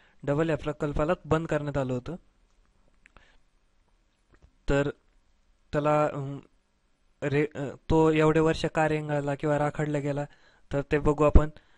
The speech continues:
जे पुनर्वसन होतं, तर पुनर्वसनासाठी, अ, ज्या लोकांच्या जमिनी शेती गेलेली होती त्या धरणामुळं,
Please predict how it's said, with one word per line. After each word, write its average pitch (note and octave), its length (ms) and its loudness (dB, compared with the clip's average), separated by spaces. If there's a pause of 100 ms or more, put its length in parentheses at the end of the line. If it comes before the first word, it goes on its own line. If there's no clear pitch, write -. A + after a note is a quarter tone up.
(180)
जे C#3+ 100 -2
पुनर्वसन F3 720 2
होतं, D3 280 -4 (680)
तर C#3 120 -2
पुनर्वसनासाठी, D#3+ 1200 -2
अ, D3 400 -4 (1040)
ज्या D3+ 140 4
लोकांच्या D#3 380 0
जमिनी D#3 500 -2
शेती D3 340 -4
गेलेली D3+ 380 -2
होती C#3 200 -4
त्या D3 180 -4
धरणामुळं, C3+ 520 -6